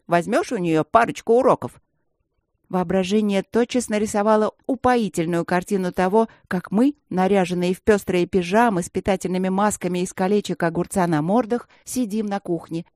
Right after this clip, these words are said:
Я помешиваю горячий шоколад в булькающей кастрюльке и фальшиво подпеваю звучащему из колонок хиту прямо в измазанную ложку, а загадочная знакомая палача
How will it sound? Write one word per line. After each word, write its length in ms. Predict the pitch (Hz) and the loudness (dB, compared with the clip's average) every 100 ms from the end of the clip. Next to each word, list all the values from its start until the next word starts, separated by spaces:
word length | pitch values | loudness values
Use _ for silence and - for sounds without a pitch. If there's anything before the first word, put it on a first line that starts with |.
| _ | _
Я 200 | - 247 | -2 -2
помешиваю 640 | 254 214 202 190 185 170 170 | 0 0 0 0 0 2 2
горячий 400 | 170 175 165 170 | 2 2 0 -4
шоколад 640 | - 160 151 160 247 - - | -4 -2 -2 0 -2 -2 -10
в 80 | 196 | -2
булькающей 560 | 240 240 - 220 214 | 2 2 2 0 -2
кастрюльке 680 | 202 220 - 226 226 - 208 - - _ | -2 -2 -2 0 0 0 -2 -4 -20 _
и 100 | - | -8
фальшиво 680 | 277 247 226 - 240 240 214 | -2 -2 -2 -2 2 4 2
подпеваю 640 | 202 190 208 202 214 202 | 0 2 2 4 6 6
звучащему 640 | 196 185 - 202 208 190 185 | 4 0 2 0 0 -2 -2
из 100 | 190 | -2
колонок 520 | 185 180 208 196 196 | -2 2 2 0 -4
хиту 500 | - 175 - 226 233 - - - | -4 -4 -2 -2 -2 -4 -20 -10
прямо 380 | - 240 220 208 | -4 -2 0 2
в 100 | 208 | 0
измазанную 720 | 190 208 208 190 190 190 190 | 0 2 2 2 -2 0 2
ложку, 560 | 185 190 170 - 160 - - - | 4 4 2 -2 -6 -6 -14 -6
а 100 | 180 | -4
загадочная 760 | 180 185 190 214 170 - 180 180 | 0 2 4 2 2 -4 0 0
знакомая 600 | 180 180 226 208 180 175 | 0 0 0 0 0 0
палача 580 | 170 156 - 208 220 | -2 -2 -4 -4 -4